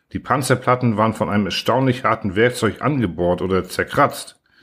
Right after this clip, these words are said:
Die Spuren waren nicht besonders tief, aber so dicht gesät, dass die ganze Außenhaut wie von Blatternarben bedeckt schien. Rohan packte Balmin am Arm,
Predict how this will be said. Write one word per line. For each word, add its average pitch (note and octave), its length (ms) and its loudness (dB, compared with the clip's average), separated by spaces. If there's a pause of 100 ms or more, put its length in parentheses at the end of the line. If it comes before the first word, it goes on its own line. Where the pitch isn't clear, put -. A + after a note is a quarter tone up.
(480)
Die G2+ 80 -2
Spuren C3 420 2
waren A2+ 160 4
nicht A#2 120 2
besonders G#2+ 400 0
tief, - 440 0
aber F#2 180 0
so A#2+ 220 2
dicht C3 260 -2
gesät, G2 540 0 (340)
dass - 160 -4
die G#2 140 -2
ganze B2+ 360 0
Außenhaut A2+ 600 0
wie B2+ 80 2
von G2+ 240 -2
Blatternarben A2 580 2
bedeckt G#2+ 320 -2
schien. C#2 320 -8 (1040)
Rohan B2 280 2
packte - 300 -4
Balmin G#2 380 2
am G#2+ 140 2
Arm, F2 400 -4